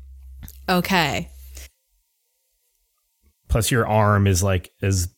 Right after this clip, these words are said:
Speaker 2: big as their, like, body, their, like, torso.
Speaker 1: Uh, I think we all know what's going on here.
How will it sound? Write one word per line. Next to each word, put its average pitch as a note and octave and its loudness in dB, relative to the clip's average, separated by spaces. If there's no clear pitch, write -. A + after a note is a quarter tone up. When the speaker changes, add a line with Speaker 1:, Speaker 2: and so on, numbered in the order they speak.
Speaker 2:
big G2+ 0
as F2+ -2
their, F2+ -4
like, F2 -4
body, F2+ -2
their, - -4
like, F2 -2
torso. F#2 -4
Speaker 1:
Uh, F#3 0
I G3 0
think F#3 -4
we F#3+ 0
all F3 -2
know E3 -6
what's F3+ -6
going F3 -4
on D#3+ -6
here. E3+ -8